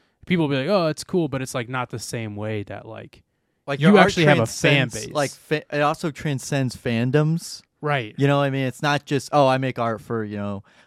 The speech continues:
Speaker 2: Office Hours," or, "I'll make art
Speaker 1: Yeah.
Speaker 2: for this." It's like you have art in a lot of different places,
Speaker 1: Mm-hmm.
Speaker 2: and I think that that's, that's, like, a visionary thing that you have going
Speaker 1: Right.
Speaker 2: for you. It's not just you've stuck with one thing and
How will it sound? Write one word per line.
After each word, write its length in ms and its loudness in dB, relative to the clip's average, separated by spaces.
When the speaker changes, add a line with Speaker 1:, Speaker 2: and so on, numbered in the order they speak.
Speaker 2:
Office 280 -10
Hours," 340 -12
or, 60 -8
"I'll 160 -8
make 200 -8
art 200 -4
Speaker 1:
Yeah. 60 -14
Speaker 2:
for 120 -4
this." 240 -10
It's 140 -16
like 160 -10
you 100 -4
have 300 -2
art 320 -4
in 80 -12
a 80 -10
lot 340 -2
of 100 -12
different 320 -12
places, 440 -6
Speaker 1:
Mm-hmm. 80 -10
Speaker 2:
and 60 -6
I 60 -6
think 240 -10
that 140 -14
that's, 440 -14
that's, 240 -10
like, 160 -10
a 60 -10
visionary 640 -8
thing 280 -16
that 140 -20
you 140 -18
have 480 -20
going 220 -8
Speaker 1:
Right. 120 -14
Speaker 2:
for 100 -18
you. 160 -20
It's 160 -12
not 200 -4
just 200 -14
you've 160 -6
stuck 320 -4
with 140 -12
one 200 -10
thing 340 -10
and 200 -12